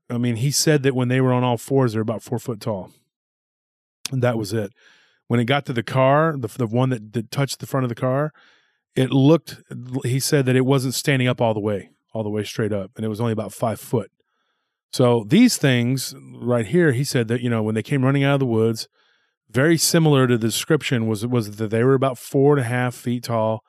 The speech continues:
Um, some of 'em were a little bit bigger, and he said that the one that he saw in the rearview mirror jump into the back of the truck and stand up, he would have estimated that one to be the, one of the bigger ones, probably about six foot, foot tall.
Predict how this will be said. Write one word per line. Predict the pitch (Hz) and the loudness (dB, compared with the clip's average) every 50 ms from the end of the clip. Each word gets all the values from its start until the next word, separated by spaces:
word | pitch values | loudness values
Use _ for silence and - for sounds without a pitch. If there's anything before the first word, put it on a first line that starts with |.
| _ _ _ _ _ _ _ _ _ _ - | _ _ _ _ _ _ _ _ _ _ -10
Um, | - 113 113 110 107 101 107 113 - 113 | -4 -2 -2 0 0 -2 -4 -6 -8 -6
some | - - - 151 | -4 -2 0 2
of | 143 131 | 2 2
'em | 135 135 127 | 2 2 2
were | 123 120 | 2 2
a | 117 | 2
little | 113 120 123 | 2 2 2
bit | 120 139 127 117 | 2 0 0 0
bigger, | 123 120 113 107 113 113 113 | -2 0 0 0 0 0 0
and | 113 113 | 0 -2
he | 110 | -2
said | - - 135 | 0 0 0
that | 113 110 | 0 0
the | 110 110 | -4 -2
one | 107 117 127 135 135 | -2 0 0 2 2
that | 131 127 | 0 -2
he | 110 110 135 156 | 0 0 -2 -2
saw | 143 - - 135 117 113 113 117 | -2 0 0 0 2 2 2 0
in | 113 117 120 | 0 0 0
the | 117 | 0
rearview | 113 113 123 117 117 127 123 | 2 2 2 0 0 0 0
mirror | 120 120 117 113 113 110 | 0 0 2 2 0 0
jump | 101 101 113 120 123 117 | -2 -2 -2 -2 -2 -2
into | 127 117 | -4 -4
the | 110 107 | -2 -2
back | 117 117 113 - | -2 -2 -2 -4
of | 113 | -8
the | 107 | -8
truck | - - 135 120 110 | -6 -4 -6 -4 -4
and | 110 101 | -6 -10
stand | - - - 127 120 117 113 | -10 -6 -4 -4 -2 -2 0
up, | 120 120 123 120 _ - _ _ _ _ _ _ _ _ _ _ _ _ _ _ - | 2 2 0 0 _ -12 _ _ _ _ _ _ _ _ _ _ _ _ _ _ 2
he | 139 143 | 4 4
would | 135 135 123 | 6 6 4
have | 117 127 | 2 2
estimated | 123 123 117 - - 131 127 117 113 107 | 0 -2 -2 0 0 0 0 0 0 0
that | 101 117 127 127 | 0 0 0 0
one | 123 117 110 101 101 | -2 -2 -4 -4 -6
to | 104 110 | -10 -6
be | 101 117 123 113 | -2 0 0 0
the, | 104 | 0
one | 107 113 110 | 0 0 0
of | 101 | -2
the | 98 | -4
bigger | 90 117 117 120 131 | -2 -2 -2 0 0
ones, | 131 131 135 135 135 127 - | 0 0 0 0 -2 -4 -4
probably | - 135 123 117 117 110 | -4 -2 -2 0 -2 -2
about | 104 107 107 98 | -4 -6 -8 -8
six | - - - 127 117 - | -8 -8 -8 -8 -8 -8
foot, | - - 131 127 131 - _ | -6 -4 -2 -2 -2 -4 _
foot | _ - 131 123 110 | _ -10 -10 -8 -6
tall. | - 123 123 131 139 139 | -4 -4 -4 -4 -6 -8